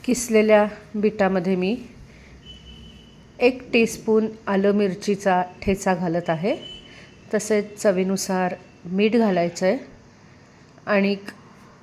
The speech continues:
हे जे बेसन पीठ आहे ते बेसन पीठ ह्याच्यामध्ये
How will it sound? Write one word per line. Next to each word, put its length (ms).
हे 240
जे 360
बेसन 460
पीठ 260
आहे 320
ते 80
बेसन 400
पीठ 220
ह्याच्यामध्ये 580